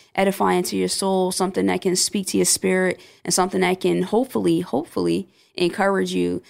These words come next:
to look into your grief, to peel the onion back, see what's there, see what those emotions are,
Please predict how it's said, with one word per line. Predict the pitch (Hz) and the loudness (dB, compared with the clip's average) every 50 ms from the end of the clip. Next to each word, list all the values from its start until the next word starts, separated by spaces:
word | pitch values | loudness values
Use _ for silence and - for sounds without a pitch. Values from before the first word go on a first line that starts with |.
| - _ - | -20 _ -8
to | - 185 175 | -2 0 2
look | 175 180 180 - | 2 0 0 0
into | 190 185 - 190 | -2 -2 0 0
your | 190 - 180 175 | 2 2 0 0
grief, | 185 - 185 175 175 175 180 - | -2 -2 0 0 0 0 -2 -4
to | - 180 | -6 -6
peel | 180 - 196 185 185 | -4 -2 0 0 0
the | 190 - | 0 0
onion | 147 175 185 175 175 165 170 | 0 2 2 2 2 0 0
back, | 175 165 165 170 170 - | -2 -4 -4 -6 -6 -6
see | - - 208 202 | -4 -2 -2 0
what's | 196 185 185 - | 0 0 -2 0
there, | - 185 180 175 175 180 185 196 _ _ _ _ _ - | 0 2 2 2 2 0 -2 -6 _ _ _ _ _ -10
see | - - 208 | -6 -2 0
what | 202 196 190 | 0 0 2
those | 190 190 185 185 | 2 2 2 2
emotions | 180 180 180 180 180 - 185 180 180 | 2 2 2 2 0 -2 -2 -2 0
are, | 180 170 170 170 175 180 | 0 0 0 0 -2 -4